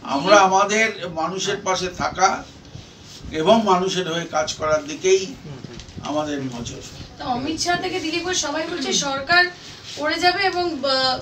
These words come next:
Speaker 2: বিধায়করা যোগাযোগ রাখছে, এটা গতকাল থেকেই বলছে।
Speaker 1: আরে বাবা, যে, এতদিন রাখছিল না, যখন রাখছে তখন দু চারটে seat পেয়ে এখন বলছে সবাই রাখছে।
Speaker 2: কিন্তু প্রধানমন্ত্রীও ক্যাম্পেইনে এসে বলেছে চল্লিশ জন যোগাযোগ রাখছে।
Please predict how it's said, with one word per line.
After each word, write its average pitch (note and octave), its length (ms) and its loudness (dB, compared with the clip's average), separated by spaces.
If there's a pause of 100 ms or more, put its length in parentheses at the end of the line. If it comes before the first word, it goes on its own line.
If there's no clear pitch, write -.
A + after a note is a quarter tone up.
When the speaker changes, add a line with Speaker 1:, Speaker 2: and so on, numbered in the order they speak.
Speaker 2:
বিধায়করা F4 500 4
যোগাযোগ C#4+ 460 0
রাখছে, A3+ 420 -2 (580)
এটা E4+ 600 4
গতকাল E4+ 400 4
থেকেই F4 220 -4
বলছে। B3 220 -6
Speaker 1:
আরে F3 160 6
বাবা, G3 360 4 (100)
যে, D3+ 80 -4 (840)
এতদিন G#3+ 460 2
রাখছিল F#3 420 6
না, C3+ 180 -6
যখন E3 240 -8 (120)
রাখছে E3+ 320 -2
তখন F#3 460 -6 (1040)
দু D#3+ 120 -4
চারটে F#3 280 0
seat F#3+ 200 0 (120)
পেয়ে F#3+ 200 4
এখন G3 320 0
বলছে F#3+ 360 2
সবাই F3+ 400 0 (400)
রাখছে। E3+ 360 -6
Speaker 2:
কিন্তু - 220 -10
প্রধানমন্ত্রীও F4 580 0
ক্যাম্পেইনে E4 380 0
এসে D#4 180 -2
বলেছে C#4 300 -4
চল্লিশ B3 380 -8
জন A#3+ 120 -8
যোগাযোগ A3 380 -10
রাখছে। - 320 -16